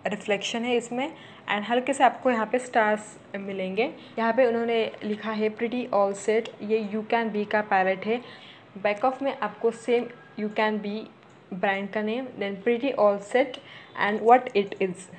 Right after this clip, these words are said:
तो यहाँ पे उन्होंने मेंशन किया है, and it is six, eighty-six shades of palette, मतलब आपको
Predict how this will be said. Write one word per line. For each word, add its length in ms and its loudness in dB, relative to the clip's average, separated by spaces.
तो 100 4
यहाँ 260 4
पे 100 4
उन्होंने 320 -2
मेंशन 300 -4
किया 340 4
है, 240 2
and 240 0
it 160 -6
is 240 -6
six, 180 -8
eighty-six 600 -2
shades 440 6
of 140 -4
palette, 340 2
मतलब 300 -2
आपको 540 0